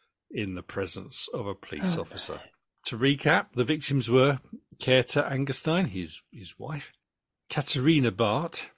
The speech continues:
Speaker 1: Angerstein's mother-in-law, Mina
Speaker 2: Mm.
Speaker 1: Stoll, the maid, Ella Barth, his sister-in-law, Reinhold Deithardt,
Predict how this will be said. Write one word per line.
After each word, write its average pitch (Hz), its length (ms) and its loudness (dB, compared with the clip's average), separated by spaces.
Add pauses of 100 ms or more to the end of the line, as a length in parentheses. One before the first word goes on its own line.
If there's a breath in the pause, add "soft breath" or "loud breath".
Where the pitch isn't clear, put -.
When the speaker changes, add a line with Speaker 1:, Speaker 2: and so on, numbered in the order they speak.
(320)
Speaker 1:
Angerstein's 82 640 -10
mother-in-law, 104 680 -2 (440)
Mina 98 300 0
Speaker 2:
Mm. - 20 -6
Speaker 1:
Stoll, 151 640 0
the 85 160 -8 (260)
maid, 95 380 -2 (920)
Ella 117 260 4
Barth, 95 580 -2 (100)
his 92 180 -8
sister-in-law, 95 760 -6 (760)
Reinhold 151 1040 4 (420)
Deithardt, 143 760 0